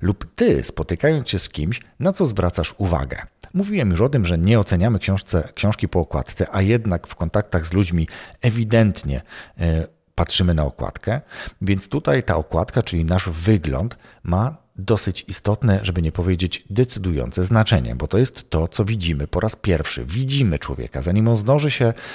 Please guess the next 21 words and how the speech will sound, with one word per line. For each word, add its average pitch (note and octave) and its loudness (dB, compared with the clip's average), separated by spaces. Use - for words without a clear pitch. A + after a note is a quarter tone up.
ruszyć, D3 2
zachować, F#2+ 0
odezwać, F#2 0
czy F#2 0
zanim A2 4
zaczniemy A2 0
go F2+ -2
czuć, - 0
to B2+ 4
go A#2+ 4
widzimy, A#2 0
więc E2+ -2
wygląd G#2 2
ma F#2+ 2
niesamowite E2+ 2
znaczenie. C2 -6
Drugim G2+ 2
istotnym E2 0
elementem D#2 0
jest D2+ -4
postawa, G2 -2